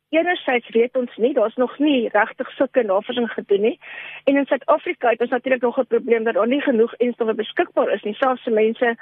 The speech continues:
ek sou ook graag voor in die ry wil staan om 'n enstof te ontvang, maar jy weet, ek is nou nog nie sestig nie, so ek kwalifiseer nog nie. Maar, ehm,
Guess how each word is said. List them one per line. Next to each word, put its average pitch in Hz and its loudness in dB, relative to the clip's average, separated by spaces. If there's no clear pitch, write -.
ek 285 -2
sou - 4
ook - -6
graag - -2
voor 277 2
in 254 2
die 226 2
ry 208 0
wil 214 -4
staan 202 -2
om 220 -2
'n 240 0
enstof 240 0
te 240 -2
ontvang, 233 0
maar 202 0
jy 220 0
weet, 214 0
ek - -6
is 240 0
nou 214 2
nog 247 2
nie 269 -4
sestig 294 -4
nie, 277 -2
so - 2
ek - -4
kwalifiseer 240 0
nog 202 -8
nie. 262 -4
Maar, 262 2
ehm, 240 0